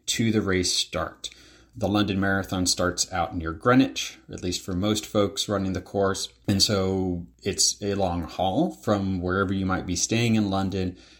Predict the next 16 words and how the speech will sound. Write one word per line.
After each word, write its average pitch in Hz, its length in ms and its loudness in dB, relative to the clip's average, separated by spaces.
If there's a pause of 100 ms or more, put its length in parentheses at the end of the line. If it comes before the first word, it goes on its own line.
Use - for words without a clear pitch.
(120)
out 92 200 2
to 101 80 -2
that 90 180 2
area, 87 340 2
unless 90 300 0
you 92 80 -2
happen 90 320 -2
to 85 60 -6
be 90 100 -4
staying 87 360 -2
there 82 140 -4
in 80 80 -4
the 82 60 -4
first 135 340 2
place. 82 300 -4
And 90 300 -6